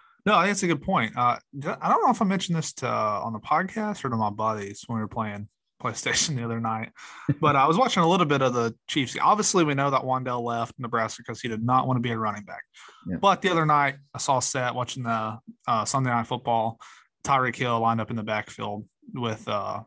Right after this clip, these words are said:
Speaker 1: Mahomes and I think Clyde Edwards-Helaire. So, like, I, I don't think Wan'Dale would mind that sometimes, you know, every now and then. I'm not, I think he's doing very well at wide receiver, but just giving the defense something else to think about.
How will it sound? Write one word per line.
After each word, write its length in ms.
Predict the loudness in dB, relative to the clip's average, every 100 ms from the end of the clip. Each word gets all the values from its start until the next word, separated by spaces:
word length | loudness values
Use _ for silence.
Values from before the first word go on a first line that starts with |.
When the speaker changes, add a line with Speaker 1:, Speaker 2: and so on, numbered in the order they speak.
| _ -6
Speaker 1:
Mahomes 600 | -2 0 0 0 -2 -4
and 100 | -4
I 60 |
think 200 | -4 -6
Clyde 240 | -2 -2 -2
Edwards-Helaire. 640 | -6 -8 -10 -8 -8 -10 -14 -20 -20 _ _ -4
So, 380 | 0 2 2
like, 340 | 2 2 0 -8 _ _ _ _ _ _ _ _ _ _ -2
I, 200 | 4 6
I 40 |
don't 120 | 6
think 240 | 6 2 2
Wan'Dale 340 | 2 4 2
would 100 | 2
mind 220 | 2 2
that 120 | -2
sometimes, 640 | -6 -10 -12 -12 -10 -10 -8 -2
you 120 | 0
know, 200 | 2 2
every 200 | 2 2
now 180 | 4 4
and 100 | 2
then. 140 | 0
I'm 80 | 0
not, 220 | 0 0
I 140 | 0 0
think 240 | 0 0
he's 140 | 0 0
doing 160 | -2
very 160 | -2 0
well 180 | 0 0
at 80 |
wide 160 | 0 -2
receiver, 440 | -4 -6 -4 -4
but 200 | -4 -6 -10 -20 -20 _ -4
just 160 | 0
giving 220 | 2 2 4
the 60 |
defense 340 | 2 2 0 -2
something 200 | 0 0
else 160 | 0
to 80 | -2
think 200 | -4 -4
about. 280 | -4 -4